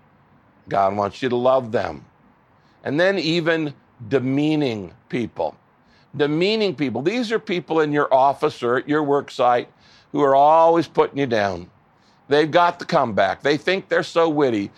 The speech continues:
They're so insecure that they have to attack other people or you continually. They're insulting. They're, they're disrespectful. They, they treat you like dirt. They're critical of everything you do.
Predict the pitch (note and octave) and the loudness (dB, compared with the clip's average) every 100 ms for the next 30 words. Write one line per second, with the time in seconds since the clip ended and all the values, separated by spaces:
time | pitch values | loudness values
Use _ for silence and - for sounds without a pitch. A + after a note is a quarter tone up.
0 | - - C#3+ E3+ - - G#3+ A#3+ - G#3 | -20 -8 -2 0 -2 0 2 2 0 0
1 | A3 - F#3+ - F#3 D#3+ B2+ A#2+ C#3+ C#3 | 0 -4 -6 -2 0 2 0 -2 0 0
2 | D#3 D#3 - F3+ - E3 E3+ - - D#3 | 0 -2 -2 -2 0 0 0 -2 0 0
3 | D#3+ - D#3+ D#3 - - _ D3 D#3+ F3 | 0 -2 -2 -2 -6 -10 _ 0 0 0
4 | A#3+ G#2+ - _ - D#3 C#3 E3+ F#3 D#3+ | -2 -4 -6 _ -6 -6 -2 -2 0 0
5 | G2+ F2 _ _ _ _ _ _ _ _ | -2 -8 _ _ _ _ _ _ _ _
6 | _ _ _ - A#2+ A#2+ A2 - E3 F3 | _ _ _ -4 0 0 -2 0 2 2
7 | - E3 E3 D3+ _ _ _ B2 B2+ A#2+ | 2 -2 -2 -8 _ _ _ -2 0 0
8 | C3+ B2 C3 B2 A2 - E3+ E3 - D#3 | 0 -2 0 -4 -6 -4 -2 -2 -2 0
9 | D3+ B2+ A2+ - - A#2+ - F3 E3 D3 | 2 0 -2 -6 -10 -10 -6 -6 -4 -2
10 | C3+ A#2 F#2 G2+ D3+ D3+ - - _ _ | 0 0 -2 0 2 2 -4 -20 _ _
11 | _ - C#3+ - - F3 E3 - C#3+ C#3+ | _ -2 -2 -2 -2 0 0 0 2 4
12 | D3 D3 C#3 C#3+ D3 C#3+ C3+ D3 D3 D3+ | 4 2 0 0 0 -2 -2 0 0 0